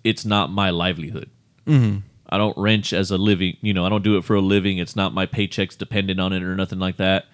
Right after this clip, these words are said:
Speaker 1: It's my hobby and how I save money from going to the mechanic. <laughs> So for me, I actually go there first. If I do buy something a little bit more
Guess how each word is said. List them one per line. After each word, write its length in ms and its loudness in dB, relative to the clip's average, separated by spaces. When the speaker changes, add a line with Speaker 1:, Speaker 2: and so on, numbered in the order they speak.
Speaker 1:
It's 440 2
my 160 2
hobby 460 4
and 100 0
how 180 0
I 160 2
save 300 0
money 260 -2
from 220 -8
going 260 -4
to 80 -16
the 60 -10
mechanic. 720 -2
<laughs> 540 0
So 280 4
for 160 0
me, 420 2
I 200 2
actually 360 2
go 160 2
there 140 2
first. 480 -4
If 220 2
I 140 6
do 240 6
buy 260 6
something 400 -2
a 60 0
little 280 2
bit 160 -4
more 540 0